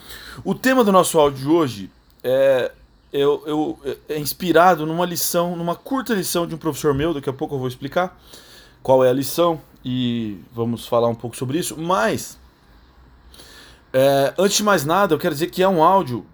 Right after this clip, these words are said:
é, pra você pensar a sua, a sua carreira, né? Você que é estudante, ainda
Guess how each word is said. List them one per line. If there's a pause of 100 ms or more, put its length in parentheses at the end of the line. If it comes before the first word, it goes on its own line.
é,
pra
você
pensar (1000)
a
sua, (840)
a
sua
carreira, (300)
né?
Você
que
é
estudante,
ainda